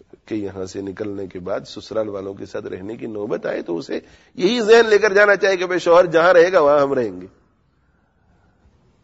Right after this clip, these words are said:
اور سسرال والوں کو اپنی بہوؤں کو ستانا نہیں چاہیے، ان کے ساتھ دلداری کا معاملہ، محبت کا معاملہ کرنا چاہیے۔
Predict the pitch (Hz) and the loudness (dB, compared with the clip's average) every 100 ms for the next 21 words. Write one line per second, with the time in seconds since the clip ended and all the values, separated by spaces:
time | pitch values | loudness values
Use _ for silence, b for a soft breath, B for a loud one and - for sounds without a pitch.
0 | _ 127 143 - - 131 - 123 107 92 | _ 0 0 -4 -12 -8 0 2 2 -2
1 | 90 87 - 233 _ _ _ _ _ 95 | -6 -10 -12 -14 _ _ _ _ _ -8
2 | 117 120 113 110 120 98 98 110 92 87 | -6 -8 -4 -4 -4 -8 -8 -10 -10 -10
3 | 82 71 71 67 - 71 71 - 98 92 | -12 -14 -16 -18 -20 -20 -20 -16 -14 -14
4 | 95 90 87 87 110 95 92 95 104 92 | -12 -10 -10 -6 -4 -4 -4 -6 -10 -10
5 | 87 85 92 101 95 - 104 101 - - | -12 -12 -8 -8 -8 -14 -14 -14 -14 -14
6 | - - - - - 95 95 - 101 | -12 -14 -14 -14 -14 -14 -14 -12 -12